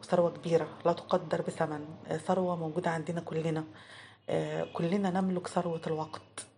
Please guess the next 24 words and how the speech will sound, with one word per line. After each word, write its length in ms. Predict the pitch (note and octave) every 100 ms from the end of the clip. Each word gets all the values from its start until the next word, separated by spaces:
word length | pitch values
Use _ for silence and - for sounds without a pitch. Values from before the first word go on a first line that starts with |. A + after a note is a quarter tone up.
| D3+
آه، 20 |
آه، 1200 | D3 D3+ D3+ D#3 - - - - - D#3 D#3 -
الوقت، 500 | E3 F#3 F#3+ - -
آه، 800 | D#3+ D#3+ D#3+ D#3+ D#3 D#3+ E3 - F#3 - - - - -
ممكن 320 | E3+ E3+ - E3+
يكون 320 | E3 F3+ F#3 F3+ E3+ E3 D#3+ D#3+ E3 E3 - - - - - - - -
ال-، 540 | - E3 D#3+ D#3+ - - -
الثروة 440 | - - F#3 F#3 F3
الأهم 520 | E3 D#3 E3 D#3+ D#3
والثروة 420 | D#3+ - F3 E3+ D#3+
الأغلى 480 | - F3 E3+ E3+
اللي 120 | - D#3
ممكن 340 | F3 - E3
تنقل 280 | F#3 E3+ D#3+
حياتك 420 | - E3 F3 E3 -
من 140 | D3+
مكان 320 | D#3 D#3 F3 E3
لمكان 400 | D#3+ D#3 E3 D#3+
تاني 280 | E3+ E3+
ومن 220 | E3+ D#3 D3+
مرحلة 440 | D3+ - E3 D#3+ D#3+
لمرحلة 400 | D#3+ - - D#3+
تانية 220 | D#3+ -
خالص. 300 | - - -